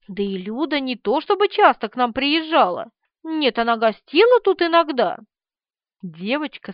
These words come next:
совершенно точно плохо понимала своего папу. До определенного момента она готова была приписывать ему свои собственные чувства,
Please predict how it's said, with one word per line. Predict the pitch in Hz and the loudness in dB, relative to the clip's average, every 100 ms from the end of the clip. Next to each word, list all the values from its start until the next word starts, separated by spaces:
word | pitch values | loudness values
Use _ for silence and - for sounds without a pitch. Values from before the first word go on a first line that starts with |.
| - | -8
совершенно | 208 233 294 285 | -6 -4 -4 -4
точно | 294 - 381 - - 220 | -4 0 0 0 -6 -8
плохо | - 370 403 - | -2 2 2 0
понимала | 208 247 247 233 214 | -4 -4 0 2 0
своего | - 240 254 269 | -2 -4 -2 -2
папу. | 269 262 175 170 190 - _ _ _ _ - | 2 2 2 -4 -16 -20 _ _ _ _ -6
До | 185 | 0
определенного | 294 294 214 208 240 233 208 202 | 0 0 -6 -2 -2 0 -2 -2
момента | 196 202 294 359 - 175 - _ | -4 -4 -4 -6 -8 -12 -14 _
она | 262 320 | 0 4
готова | 320 330 349 330 | 6 4 4 2
была | 330 320 | 4 4
приписывать | 320 339 359 392 - 330 | 4 0 2 0 0 -6
ему | 311 330 | -4 -4
свои | 330 359 370 359 | -4 2 2 2
собственные | - 415 320 - 220 214 220 | 2 0 0 -4 -4 -2 -2
чувства, | - 254 190 - - | -4 -4 -6 -10 -12